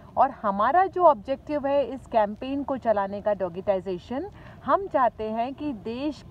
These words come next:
के कोई भी नागरिक को कभी भी कोई कुत्ता नहीं काटे। तो कुत्ता नहीं काटने के लिए solution बता रहे हैं कि पूरे देश के नागरिक यदि dog lover बन जाएंगे, तो किसी को भी कुत्ता नहीं काटेगा,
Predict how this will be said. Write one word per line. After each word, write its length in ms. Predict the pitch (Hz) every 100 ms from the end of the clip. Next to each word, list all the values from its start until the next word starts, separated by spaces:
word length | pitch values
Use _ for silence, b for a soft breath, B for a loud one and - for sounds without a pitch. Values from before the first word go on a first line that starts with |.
| -
के 200 | 240 285
कोई 360 | - 233 262 285
भी 180 | 294 269
नागरिक 440 | 208 190 202 220 -
को 160 | 269
कभी 420 | 320 233 196 254 262
भी 160 | 302
कोई 300 | 294 226 262
कुत्ता 360 | - 220 - 254
नहीं 260 | 302 349 370
काटे। 380 | 226 160 151 - - B B B
तो 80 | 359
कुत्ता 420 | - 262 - 330 349
नहीं 300 | 247 294 381
काटने 420 | 339 285 294 320
के 180 | - 320
लिए 180 | 330 349
solution 520 | 330 294 311 349 330
बता 300 | 294 294 269
रहे 180 | 277 285
हैं 160 | 320
कि 120 | 330 359
पूरे 460 | 254 240 247 339
देश 300 | 359 285 277
के 160 | - 285
नागरिक 500 | 240 208 233 202 - - B B B
यदि 300 | 240 294 370
dog 280 | 277 254 262
lover 240 | 254 254 247
बन 220 | 226 240
जाएंगे, 440 | 247 190 170 - - - - - -
तो 80 | 349 -
किसी 260 | 302 302
को 160 | - 208
भी 120 | 233
कुत्ता 280 | 220 214 285
नहीं 200 | 294 302
काटेगा, 500 | 302 294 - 277